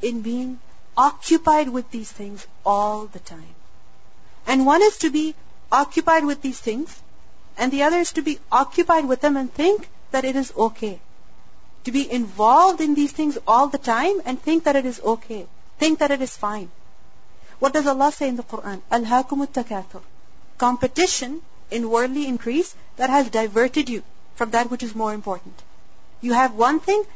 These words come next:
you want more, and then you want more. You enjoy it once, and you want to enjoy it again. So when a person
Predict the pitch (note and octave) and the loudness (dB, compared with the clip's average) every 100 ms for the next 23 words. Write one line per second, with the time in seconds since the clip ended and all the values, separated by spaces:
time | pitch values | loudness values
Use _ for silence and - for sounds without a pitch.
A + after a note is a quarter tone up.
0 | - B3 B3+ C4 A3 A3+ A#3+ G3+ - - | -8 -2 -2 -2 0 2 2 0 -4 -6
1 | - A#3+ B3+ B3 A3+ A3+ G3+ A3 G#3 - | -2 -2 -2 -2 -2 -2 2 2 2 -2
2 | - - A#3 A#3 A#3+ A#3+ B3+ B3+ G3+ C#4 | -12 -8 -4 -2 2 4 2 2 4 6
3 | A4 - - - - A#3 A#3+ A#3+ A#3 A#3 | 6 2 -8 -10 -4 -2 -2 -2 -2 -4
4 | A3 G#3 G3 G#3 - G3 F#3 F3+ F3+ D#3+ | -8 -8 -6 -8 -8 -8 -8 -6 -8 -10
5 | - - - - - B3 G3+ B3 F4 F4 | -12 -12 -12 -4 0 0 2 4 4 2
6 | - A#3 A3 G3 - F#3+ | 0 -6 -6 -8 -8 -12